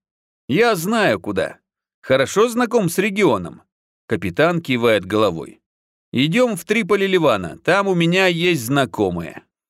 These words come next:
Надо навестить знакомых отца и наладить с ними контакт. В разрушенных войной странах прежде всего требуется одежда и обувь. Или возьму хороших тканей, а тётя поможет продать в Париже.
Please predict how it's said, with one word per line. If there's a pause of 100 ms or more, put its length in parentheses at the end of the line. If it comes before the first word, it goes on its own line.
(180)
Надо
навестить
знакомых
отца
и
наладить
с
ними
контакт. (200)
В
разрушенных
войной
странах
прежде
всего
требуется
одежда
и
обувь. (240)
Или
возьму
хороших
тканей, (200)
а
тётя
поможет
продать
в
Париже.